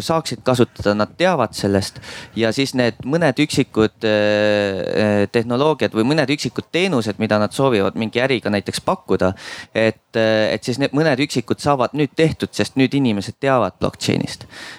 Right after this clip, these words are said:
Et, äh, ta on kindlasti kasulik asi, lihtsalt ma arvan, et ta praegu väga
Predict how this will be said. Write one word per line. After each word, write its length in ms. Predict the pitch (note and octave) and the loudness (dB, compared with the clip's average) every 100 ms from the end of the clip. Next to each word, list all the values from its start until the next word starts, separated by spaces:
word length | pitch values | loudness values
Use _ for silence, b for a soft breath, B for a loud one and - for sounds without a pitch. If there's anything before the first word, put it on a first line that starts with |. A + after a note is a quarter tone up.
| B | B
Et, 320 | G#2 G#2+ - _ A2+ | 0 0 0 _ 0
äh, 400 | A2 G#2+ G#2+ G#2+ B B B - A#2 - | 2 2 0 -2 B B B -4 -2 0
ta 100 | B2+ | 0
on 80 | |
kindlasti 340 | D#3 D#3 A#2+ - | 0 0 -2 -2
kasulik 400 | D#3+ D3 G#2+ - | 0 2 0 0
asi, 300 | F3 - G#2+ G2+ B B | 0 2 0 0 B B
lihtsalt 240 | A#2+ A2+ B2 | -2 0 0
ma 80 | C3+ | 0
arvan, 180 | C3 G#2 | 2 0
et 60 | - | -2
ta 60 | |
praegu 380 | G#2 C3 B2+ G#2 | -4 0 2 0
väga 460 | G#2 G#2+ B2 A#2+ | 0 -2 0 2